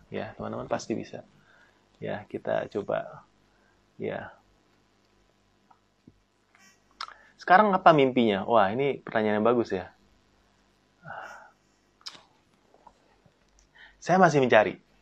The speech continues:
ya. Saya masih cari mimpi saya. Ya, makanya saya juga,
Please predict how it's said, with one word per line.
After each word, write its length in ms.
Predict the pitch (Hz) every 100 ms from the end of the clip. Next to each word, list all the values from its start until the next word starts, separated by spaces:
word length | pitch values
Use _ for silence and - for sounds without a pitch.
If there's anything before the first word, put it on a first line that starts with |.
| _
ya. 240 | - 107 - - _
Saya 240 | - 143 143
masih 160 | 156
cari 240 | 131 123 120
mimpi 400 | 123 123 113 113
saya. 320 | 113 92 - - - - -
Ya, 200 | 107 101
makanya 560 | 107 107 120 160 135 - _
saya 200 | - 147
juga, 480 | 127 107 104 92